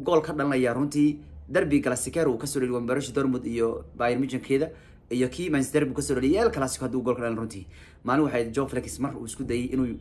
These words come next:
Rudiger ku shuqulay, waana ku shuqulay intuu Turner, Turner dhag ugu siibuu ka cararay runtii, walow Carvalho ka daba yimaaday. Mar waxaa jirta Vinicius Junior inta jir lagu kala tuuray.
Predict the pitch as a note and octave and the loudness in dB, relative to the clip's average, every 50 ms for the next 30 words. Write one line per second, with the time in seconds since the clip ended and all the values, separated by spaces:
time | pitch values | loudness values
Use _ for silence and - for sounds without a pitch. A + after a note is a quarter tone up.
0 | - - - - C3 B2+ C3 B2 C#3 B2+ - - - - - F3+ D#3+ - D3+ - | -12 -8 -4 -2 -2 0 2 4 4 4 2 0 -6 -10 -6 -4 -4 -2 0 2
1 | - A#3+ C3+ C3 B2+ B2 - - - A#2 A#2+ A#2+ A#2+ B2 A2+ A#2+ A#2 C3+ C#3 C3+ | 4 4 4 4 2 0 -2 -8 -8 -6 -4 -4 -4 -4 -6 -6 -4 -2 0 0
2 | B2+ A2 - - C#3+ C3 B2 A2+ C#3+ C3+ - C3+ C3+ C3 - - B2+ A#2+ A#2+ A#2+ | 0 -2 -4 -4 -4 -4 -2 -4 -4 -4 -4 -4 -4 -4 -2 -2 -4 -2 -2 -4
3 | D#3 - A2+ A2+ A2+ A2+ A2+ A2+ B2 B2 A2+ A2 G2 - - - - - B2+ C3+ | -2 -2 -2 -2 0 -2 -2 -2 -2 -4 -4 -6 -10 -10 -12 -18 -8 -2 2 2
4 | C3 B2 - C3 G#2 A#2+ A#2+ A2+ - B2+ A2 A2+ G#2+ G2+ G2+ G2 F#2 F#2 - - | 2 2 0 -2 -2 -2 -2 -2 -2 -4 -4 -4 -4 -4 -6 -8 -10 -12 -14 -18
5 | - - - - C#3+ D3+ D#3 D3 C3 B2 A2+ - C3 - C3+ - D3+ C#3+ C3 B2+ | -20 -20 -6 0 2 4 4 4 2 0 -4 -6 -8 -10 -6 -2 -2 -2 -2 -2
6 | - C3+ C3+ C3 B2 A#2+ - - - - - - - C#3+ C3+ B2+ B2 D#3 C3+ C3+ | 0 0 2 2 0 0 -4 -8 -18 -20 -12 -6 -4 -4 -2 0 0 2 4 4
7 | C3 C3 C3 C3 A#2+ A2 A2 A#2 A2+ A#2 B2 B2 B2 | 4 2 2 -2 -4 -6 -4 -4 -2 -2 0 -2 -2